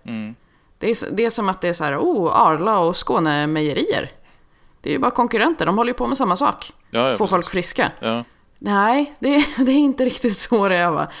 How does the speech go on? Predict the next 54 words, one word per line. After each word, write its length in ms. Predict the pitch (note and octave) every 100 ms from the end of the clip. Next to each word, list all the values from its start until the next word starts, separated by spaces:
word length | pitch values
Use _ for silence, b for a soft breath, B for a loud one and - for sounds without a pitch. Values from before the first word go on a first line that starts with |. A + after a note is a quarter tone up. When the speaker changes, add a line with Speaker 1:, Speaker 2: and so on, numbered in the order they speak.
| B B
Speaker 2:
Det 100 | A#3
ena 220 | A3+ C4
försöker 340 | C4 C4 C4
få 200 | A#3 A3
folk 200 | F3+ D#3+
friska, 440 | - A#3 - A#3 G#3+
det 100 | F#3+
andra 320 | G3 F3 F3+
försöker 500 | F3+ F3+ D#3+ D#3 D#3
att, 340 | D3 - -
eh, 220 | D3+ A2+ C3
blåsa 320 | - - -
folk 180 | F2 -
på 100 | D3
pengar. 460 | - F#4+ E2+ - -
Speaker 1:
Mm, 140 | A#2
Speaker 2:
Så 60 | F#2+ -
det 0 |
är 40 |
Speaker 1:
medan 160 | A2+ G#2+
de 80 | A#3
vill 100 | -
Speaker 2:
ganska 240 | G3 B2+
Speaker 1:
bli 100 | G3+
friska. 100 | D#3+
Speaker 2:
olika. 300 | D4+ - - - -
Speaker 1:
Ja. 220 | - G#2+ A#2 _ B B B B B B B B B
Nej, 280 | - C3 C#3+
alltså, 220 | C3 C#3
jag 300 | C3 B2+ B2+
kan 120 | C3
säga 160 | B2+ C3+
två 220 | - F3
grejer 380 | E3+ B2+ A2 A2
om, 380 | A#2 A2+ G#2+ A2 -
för 120 | -
jag, 200 | B2 A#2+ -
hen-, 280 | - B2+ B2 - C3+
hennes 220 | C3 B2
motion 400 | C3+ - F3+ D3
finns 220 | C3+ B2
ju 40 |
uppe 180 | A2+ A2+
på 100 | A2
riksdagen 440 | G2+ - G2 F#2+ F2+
punkt 180 | F#2 F#2
se 180 | - G#2
och 80 | G#2
vi 40 |
länkar 260 | G#2+ G2+ F#2+
ju 40 |
såklart 260 | D#2+ - F2
till 100 | F#2+
den. 160 | A#2